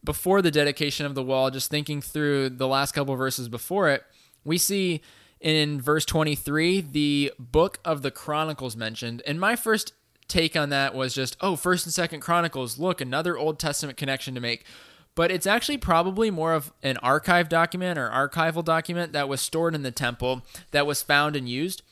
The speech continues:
And then we see David the king mentioned, and they talk about a commandment of David, the man of God, in verse twenty-four.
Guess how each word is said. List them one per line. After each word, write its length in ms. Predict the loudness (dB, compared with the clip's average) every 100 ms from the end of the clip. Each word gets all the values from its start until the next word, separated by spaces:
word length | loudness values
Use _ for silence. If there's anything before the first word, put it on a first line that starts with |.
| _ _ _ _ -4
And 160 | -2
then 160 | 0 -2
we 120 | 0
see 540 | 0 0 0 -2 -2 -4 -14 _ -8
David 340 | 0 2 2 0
the 60 |
king 380 | -2 -2 -2 -2
mentioned, 520 | -2 -2 -2 -2 0
and 340 | 0 -2 -4 -2
they 140 | 0
talk 240 | 0 0 2
about 220 | 2 2
a 60 |
commandment 640 | 0 -4 0 2 2 0 0
of 220 | -2 -2
David, 400 | 2 2 2 -2
the 100 | -2
man 220 | 0 0
of 160 | -2 0
God, 300 | 2 4 4
in 140 | 0
verse 240 | -2 -4 -4
twenty-four. 680 | -6 -6 -8 -6 -2 -2